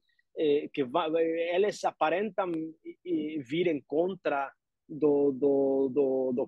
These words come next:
cripto, não? Do crypto world, mas eles estão só, só comprando tempo, não? Comprando tempo, eh, estando, ficando negativas só para, para, para comprar mais tempo de desenvolver suas próprias infras, infraestruturas,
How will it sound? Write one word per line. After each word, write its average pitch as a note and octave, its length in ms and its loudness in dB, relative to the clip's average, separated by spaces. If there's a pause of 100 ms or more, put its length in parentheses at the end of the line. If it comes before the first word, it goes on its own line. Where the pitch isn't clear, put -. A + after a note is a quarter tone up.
cripto, F3 380 0
não? D#3+ 180 2
Do D3 120 4
crypto D#3 320 2
world, D3 420 6 (380)
mas D3 840 -6 (260)
eles F#3 260 4
estão F#3 200 0
só, F#3+ 360 0
só F#3 280 0
comprando F3 560 -2 (120)
tempo, D#3+ 360 -2
não? D#3 200 -8
Comprando D#3 520 2
tempo, D#3+ 640 2 (300)
eh, D3+ 380 2
estando, E3 760 2
ficando E3+ 400 -6
negativas D#3+ 920 -2
só D3+ 340 0
para, D3 380 0
para, C#3+ 300 -4
para D3 240 -4
comprar D3 420 0
mais D#3 320 -2
tempo D#3+ 440 -2
de D3+ 140 0
desenvolver D3+ 680 0
suas - 280 -6
próprias D3 500 -2
infras, D#3+ 540 0
infraestruturas, C#3+ 920 2